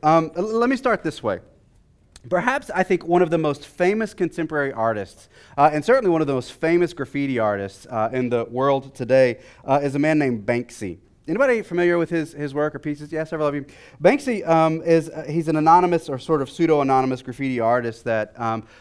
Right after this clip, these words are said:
emerged in the city of Bristol, uh, in England, uh, began in the nineteen nineties, and his work has shown up in countries, uh, really around the world. Even,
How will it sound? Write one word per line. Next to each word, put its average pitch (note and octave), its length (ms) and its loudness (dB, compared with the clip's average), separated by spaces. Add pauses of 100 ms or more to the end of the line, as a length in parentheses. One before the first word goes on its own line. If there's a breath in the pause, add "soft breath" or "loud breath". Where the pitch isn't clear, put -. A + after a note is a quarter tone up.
emerged D#3+ 320 2
in E3+ 80 -2
the C#3 60 -4
city C#3 160 -6
of G#2 120 -8
Bristol, G#2 560 -8
uh, A2 220 -2
in A2+ 120 -6
England, C3 680 -2
uh, A#2 340 -2 (720)
began F3+ 260 0
in B3 40 -2
the D#3 60 -2
nineteen C#3+ 320 -2
nineties, C3+ 480 -2 (300 soft breath)
and D#3+ 80 2
his C#3+ 100 0
work A#3+ 220 0
has G3 100 -6
shown F3+ 220 0
up E3 160 -4
in B2 80 -6
countries, C#3 840 -6
uh, A#2+ 80 -2
really E3 320 0
around C3 460 2
the A#2+ 80 0
world. A2 560 0
Even, D3+ 280 -2